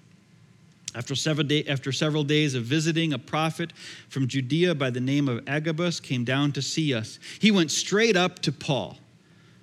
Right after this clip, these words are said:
took Paul's belt, and in a dramatic gesture tied himself up, hands and feet. And he said, "This is what the Holy Spirit says.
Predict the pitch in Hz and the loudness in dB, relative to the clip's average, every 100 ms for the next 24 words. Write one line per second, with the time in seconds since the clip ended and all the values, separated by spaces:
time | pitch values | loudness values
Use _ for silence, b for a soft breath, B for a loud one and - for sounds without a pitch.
0 | b b - - 277 - - 196 180 170 | b b -4 0 0 -2 -4 -2 0 0
1 | 160 143 131 117 113 - - - - - | 0 0 -4 -2 -2 -2 -10 -16 -16 -20
2 | _ B B B B - 180 180 151 139 | _ B B B B 2 4 6 2 2
3 | 151 160 220 277 160 131 170 185 - - | 4 6 6 2 0 0 2 2 -2 -4
4 | 117 - - 180 220 190 - 135 127 - | -6 -6 -4 0 0 0 0 0 -2 -2
5 | 220 269 - - 101 - - - b b | 0 0 -2 -6 -8 -8 -16 -20 b b
6 | b - 160 185 196 196 - 143 135 - | b -2 0 2 2 0 -2 -2 -4 -2
7 | 147 113 - - - - - - - - | -4 -4 -10 -20 -20 -20 -20 -20 -20 -20
8 | B B - 165 196 185 196 156 254 285 | B B 4 6 8 6 4 4 2 2
9 | 254 214 196 165 185 185 170 - 175 156 | 0 0 0 0 2 2 2 0 -2 -2
10 | - - - 147 95 - - | -2 -8 -6 -6 -6 -10 -18